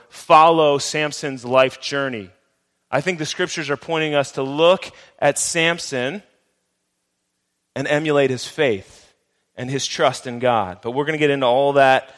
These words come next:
in the next coming chapters. I'm just trying to set up his life here. So Judges chapter thirteen is where we will be today. And if you wanna follow along, the hardback Bible's in the pews there, page two fifteen.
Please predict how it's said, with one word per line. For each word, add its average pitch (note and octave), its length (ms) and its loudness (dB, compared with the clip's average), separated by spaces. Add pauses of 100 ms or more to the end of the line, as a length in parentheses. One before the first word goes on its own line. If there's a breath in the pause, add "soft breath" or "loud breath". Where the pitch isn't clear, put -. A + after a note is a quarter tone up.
(120 loud breath)
in C3 120 -10
the C3 60 -2
next C3+ 260 -2
coming C3 280 -6
chapters. B2+ 420 0
I'm B2+ 120 -8
just A#2+ 120 -12
trying C3 200 -4
to A#2+ 40 -4
set B2+ 240 0
up B2 180 2
his A#2+ 200 -8
life A#2+ 300 2
here. A#2 100 -4
So C3+ 160 -6
Judges D3 480 2 (300 loud breath)
chapter D#3+ 280 4
thirteen D#3+ 520 -4
is B2 120 -4
where C#3+ 160 2
we C#3 120 -4
will B2+ 100 -6
be C3+ 380 -6 (240 soft breath)
today. C3+ 420 2
And A#2+ 100 -6
if - 440 -10
you C3+ 220 -12
wanna C#3 180 -2
follow C#3+ 340 2
along, C#3 320 0
the C3 80 -8
hardback C3+ 480 0
Bible's C3+ 320 0
in C3 60 -14
the B2 40 -10
pews C3+ 340 -10
there, C3+ 260 -2 (280 loud breath)
page D3 300 -6
two D#3 220 -8
fifteen. B2+ 880 -10